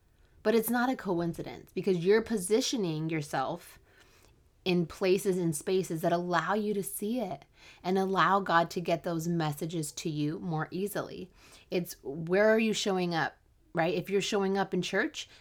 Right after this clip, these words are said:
if you're showing, whatever you're looking at online, are you looking at good things like sermons? Are you following good people who are gonna be putting the word of God out there? I love that. I love when I go to my social media feed and I just get a word,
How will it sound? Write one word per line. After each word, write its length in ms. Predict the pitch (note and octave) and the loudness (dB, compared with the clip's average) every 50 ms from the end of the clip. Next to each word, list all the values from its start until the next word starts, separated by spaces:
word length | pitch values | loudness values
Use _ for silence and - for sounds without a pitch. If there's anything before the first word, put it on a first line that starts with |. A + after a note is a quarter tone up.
| _ _ | _ _
if 80 | E3+ E3+ | -2 0
you're 120 | F#3 F#3 | 0 0
showing, 360 | F3+ - G#3+ F#3+ F#3 F3 D#3+ | 0 0 0 0 0 0 0
whatever 280 | F3+ F#3 F#3+ F#3 F#3 G3 | 2 2 2 4 4 2
you're 220 | G3 G3 F#3+ F3+ - - | 2 2 2 0 -2 -4
looking 360 | E3 F3 F3 E3+ - F#3 F#3+ | -4 -4 -4 -4 -2 -2 0
at 160 | F3 F3 E3 | 2 2 2
online, 400 | E3 D#3+ D#3 D3 D3 D#3 F3 G#3 | 0 0 0 2 2 0 0 0
are 140 | - D#3+ D#3 | -2 -2 0
you 160 | D3+ D#3+ D#3+ | 0 0 -2
looking 320 | D#3+ D#3 D3 C#3+ D#3+ D#3+ D#3+ | -2 -2 -2 -2 -2 -2 -2
at 140 | - D#3+ | -4 -4
good 200 | D#3 D3+ C#3+ D3 | -2 -2 -2 -2
things 240 | - E3+ F3 F#3+ - | -2 -4 -4 -2 -2
like 140 | D3+ C3+ - | -4 -6 -6
sermons? 400 | - - D3+ C#3 D3+ E3 F#3 F3 | -6 -6 -4 -4 -2 -4 -2 -2
Are 100 | D#3 D3+ | 0 0
you 140 | D3+ F3 F3 | 0 -2 -2
following 640 | - - - D3 D3+ D#3 E3 D#3+ D#3+ D#3 D#3 D#3+ - - - - - _ _ _ | -4 0 0 0 2 2 0 -2 -4 -4 -6 -6 -8 -12 -20 -20 -20 _ _ _
good 220 | F3+ F3+ F3 E3+ | -2 -2 0 -2
people 360 | - - E3+ D3+ F3+ F#3 F#3+ | -4 -6 -4 -4 -2 -2 -2
who 160 | F3+ E3 F3+ D#3 | -2 -2 -2 0
are 200 | D3 C#3+ D3 C#3+ - _ _ - | 0 -2 -4 -6 -12 _ _ -6
gonna 320 | F3 D#3+ D#3 D3+ D3+ D3 - - - - - _ | -4 -2 -2 -2 -4 -4 -8 -16 -20 -20 -12 _
be 100 | - F3 | -6 -6
putting 440 | D3+ - - G#3+ G3 F3 F3 F#3 F#3 | -6 -4 -2 0 2 4 4 4 2
the 80 | F3 | 0
word 200 | D#3+ D#3+ F3+ E3+ | 2 2 2 2
of 140 | E3 D#3 D#3+ | 2 2 2
God 240 | D3+ D#3 C3+ C#3 D3+ | 4 4 4 6 4
out 220 | D#3 E3 F#3 F3+ | 4 2 0 -2
there? 340 | - G3+ G3+ G#3 A3 B3 A3+ - _ _ - - - _ | -2 0 2 2 0 0 -4 -12 _ _ -20 -20 -4 _
I 100 | E3+ G3 | 2 2
love 400 | G3+ F#3+ F3 F3 F3+ F#3 F3+ E3+ | 4 4 2 4 2 2 2 2
that. 240 | D#3 C3 G#2 G#2 B2+ | 2 2 4 6 4
I 80 | E3+ F#3+ | 4 4
love 400 | G3 G3 G3+ F#3+ G3+ G#3 G#3+ G#3+ | 2 2 2 4 6 6 6 4
when 160 | G#3+ G#3 G3+ | 2 0 2
I 100 | F#3 F3 | 0 0
go 200 | F3 - F#3+ F#3+ | 0 0 0 2
to 60 | G3 | 2
my 160 | F#3+ F#3 F3+ | 0 0 -2
social 340 | G3+ - G3+ F#3 E3+ - G3+ | -2 -2 -2 -4 -2 -2 -2
media 340 | F#3+ F3+ F3 E3+ E3 D#3+ D3+ | 0 0 2 2 2 0 -2
feed 280 | D3 - E3+ D#3 D#3+ C#3+ | -2 -4 -4 -2 -2 -2
and 140 | D3 D#3 | -2 -2
I 140 | D#3 D3+ D#3+ | -2 -2 -2
just 300 | D#3+ - E3+ D3 - - | -2 -4 -4 -6 -6 -2
get 180 | - E3+ E3 E3 | 0 0 2 2
a 60 | D3+ | 0
word, 560 | D3 D3 D3+ D#3 D#3+ D#3+ D3+ C3+ C3 D3 D3 | -2 -2 -2 -2 -2 -2 -2 -4 -6 -8 -12